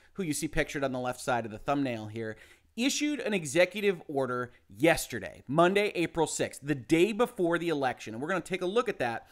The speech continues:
but it purports to delay the election. And that in and of itself was its own issue. We're gonna talk about that because it was happening at the same time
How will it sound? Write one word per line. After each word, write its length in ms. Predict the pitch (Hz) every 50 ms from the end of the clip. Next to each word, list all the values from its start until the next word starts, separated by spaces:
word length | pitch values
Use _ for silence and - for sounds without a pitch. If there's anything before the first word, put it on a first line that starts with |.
| - - - _ _
but 120 | - 202 202
it 120 | 202 202
purports 640 | - 196 190 - - - 226 226 233 233 - - -
to 400 | - - 208 202 196 196 196 185 - - _ _ -
delay 440 | 143 180 160 151 151 165 165 165 160
the 140 | 143 143
election. 440 | 139 123 120 107 101 - - - - - _ _ _ _ _ _ _ _ -
And 460 | 151 151 156 151 151 156 156 151 147 - - _ _ _ -
that 360 | 127 180 196 214 233 233 - - - _ _ _ _ _ _ _ _ _ _ _ _ -
in 120 | 240 262
and 80 | 277 247
of 140 | 240 202
itself 440 | 202 202 - - 208 190 185 180 -
was 140 | 175 175 -
its 140 | 170 - -
own 180 | 170 156 151
issue. 300 | 151 151 147 - - 156
We're 100 | 143 143
gonna 140 | 139 147 139
talk 320 | - - - 156 156 156 -
about 300 | 160 151 143 135 131 -
that 260 | 131 131 123 123 -
because 260 | 139 123 - 135 120
it 60 | 135
was 120 | 120 - -
happening 360 | 135 139 143 - 156 151 143
at 140 | 143 - -
the 60 | 139
same 360 | - - 160 156 156 160 165
time 540 | 156 - - 180 180 160 131 123 120 120